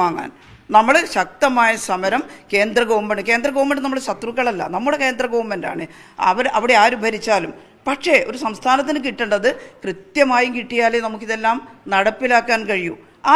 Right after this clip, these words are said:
യാഥാർത്ഥ്യം മനസ്സിലാക്കാതെ നിങ്ങളല്ലേ ഇവിടെ ഭരിക്കുന്നത്, നിങ്ങളല്ലേ തരണ്ട് എന്ന കേവല യുക്തി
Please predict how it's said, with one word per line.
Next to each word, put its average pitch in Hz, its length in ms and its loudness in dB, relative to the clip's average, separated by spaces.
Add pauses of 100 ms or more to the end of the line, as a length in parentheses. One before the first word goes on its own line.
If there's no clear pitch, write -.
(100)
യാഥാർത്ഥ്യം 269 580 2
മനസ്സിലാക്കാതെ 185 680 -2 (300)
നിങ്ങളല്ലേ 262 400 6
ഇവിടെ 226 220 0
ഭരിക്കുന്നത്, 220 480 -4 (320)
നിങ്ങളല്ലേ 269 420 4 (100)
തരണ്ട് 220 380 0
എന്ന 226 120 -2 (120)
കേവല 240 340 -2 (120)
യുക്തി 233 240 -8